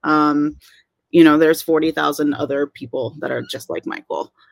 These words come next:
And, you know, even in states that where marijuana has been decriminalized or, um, legalized, you know, there's still people, um, who need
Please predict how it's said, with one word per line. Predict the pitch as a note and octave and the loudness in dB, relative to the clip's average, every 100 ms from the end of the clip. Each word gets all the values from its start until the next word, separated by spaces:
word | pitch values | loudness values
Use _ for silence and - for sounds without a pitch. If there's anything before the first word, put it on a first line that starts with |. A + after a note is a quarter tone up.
| _ | _
And, | - D3+ C#3+ D3 D3 - | 2 4 4 4 2 2
you | D#3 | 2
know, | D3 D3 - | 2 0 2
even | F3 E3+ E3+ E3 E3 D#3+ | 6 8 8 8 6 2
in | - D#3+ | 2 2
states | D3+ E3 D#3 D3 - - - | 2 0 2 0 -4 -12 -2
that | D3+ C#3+ - | 0 0 0
where | D#3 D#3 D3+ | 2 2 0
marijuana | D3+ D3 C#3+ D3 | 0 -2 -6 -6
has | C#3+ C#3 | -6 -8
been | D3+ C#3+ C#3+ C#3+ - _ _ - | -6 -4 -4 -6 -14 _ _ -10
decriminalized | D3+ E3+ D#3 D3 D3 C#3+ C#3 D3 | -6 0 0 0 0 -2 -4 -4
or, | C#3 C#3 C3+ B2 | -4 -4 -4 -6
um, | - C3+ C3 | -6 -6 -8
legalized, | - G3+ F3+ D#3 D3 C#3+ - - | 4 6 6 4 2 -2 -6 -4
you | |
know, | C#3+ C#3 | -4 -2
there's | C#3+ D3 - _ | -2 -4 -4 _
still | - F3+ | 0 0
people, | E3+ E3+ D#3 D3 D3 - _ _ _ - | 0 -4 -2 -2 -2 -6 _ _ _ 2
um, | D3 C#3+ C#3 A#2+ | 4 4 2 -4
who | E3+ E3 | 0 2
need | D3 D3 | 4 2